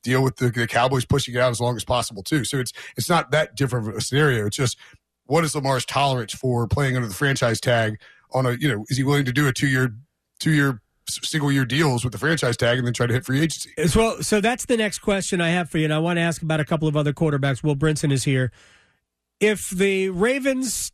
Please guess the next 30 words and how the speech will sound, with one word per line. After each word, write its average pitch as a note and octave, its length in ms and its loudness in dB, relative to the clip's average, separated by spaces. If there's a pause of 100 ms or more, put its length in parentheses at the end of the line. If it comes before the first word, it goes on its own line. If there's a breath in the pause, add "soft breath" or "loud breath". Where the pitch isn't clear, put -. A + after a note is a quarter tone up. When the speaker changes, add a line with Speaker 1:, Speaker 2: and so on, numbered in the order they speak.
(140)
Speaker 2:
tag G3 340 0
him, C#3+ 280 -2
regardless, E3 560 0
franchise E3+ 640 0
or, D#3 340 0 (140)
uh, C3+ 480 0
you D3 140 0
know, C3 120 -2
exclusive F3+ 600 0
or D3 120 2
non-exclusive, C#3 840 -2 (380 soft breath)
if F3 180 -2
the F3+ 100 0
R-, E3+ 220 -2 (260)
Ravens A#3 500 0
tag G3+ 300 0
him, C3+ 300 -2 (400)
do F3+ 80 0
you A3+ 280 2
think C4+ 320 -2
Lamar G3+ 360 0
Jackson E3+ 760 -2
will A#3 340 2
play F3+ 500 0
on E3+ 240 0
a D#3+ 160 2
franchise D3+ 680 0
tag D3 300 0
this C3+ 220 0
year? G#2+ 220 -6